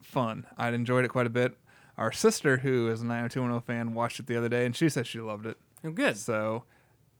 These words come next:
Speaker 1: sounds like ni-, it's perfect for nine oh two one oh fans.
Speaker 2: Perfect.
Speaker 1: Anyway, yeah, let's, uh, let's get to our movie here.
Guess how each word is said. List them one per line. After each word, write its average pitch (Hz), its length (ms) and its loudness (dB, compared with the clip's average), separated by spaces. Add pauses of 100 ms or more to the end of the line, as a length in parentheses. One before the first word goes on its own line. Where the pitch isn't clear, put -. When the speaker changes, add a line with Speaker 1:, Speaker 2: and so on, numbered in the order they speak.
Speaker 1:
sounds 123 240 -4
like 123 120 -2
ni-, 123 100 -2 (100)
it's 113 260 -8 (100)
perfect 143 260 0
for 127 100 -4
nine 120 200 0
oh - 20 2
two 123 160 -2
one 120 100 2
oh 110 120 -2
fans. - 480 -10 (100)
Speaker 2:
Perfect. 202 500 -2 (120)
Speaker 1:
Anyway, 185 420 6 (500)
yeah, 147 140 0
let's, 170 240 2
uh, 240 220 6
let's 208 160 -2
get 294 100 -4
to 247 120 0
our 190 80 4
movie 160 300 4
here. 151 460 0